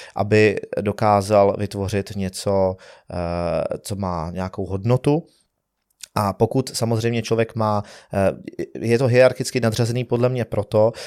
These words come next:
že když máte tenhle ten cíl, tak ty ostatní dva přijdou sami, eh, zároveň s tím. To znamená, že pokud jako my máme za cíl být co nejlepší sportovci, tak zároveň,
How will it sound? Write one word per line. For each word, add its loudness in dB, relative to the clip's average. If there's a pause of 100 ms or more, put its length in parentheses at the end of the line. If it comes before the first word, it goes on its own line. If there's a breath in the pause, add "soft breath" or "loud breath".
(120 loud breath)
že -2
když 0
máte 2
tenhle 0
ten 0
cíl, -6
tak -4
ty 0
ostatní -2
dva 2
přijdou -2
sami, -2
eh, -4
zároveň 0 (120)
s -6
tím. -6 (340 loud breath)
To 0
znamená, 4
že 4
pokud 0
jako 2
my 2
máme 4
za 0
cíl -2
být 0
co -6
nejlepší -2
sportovci, -4
tak -4
zároveň, 2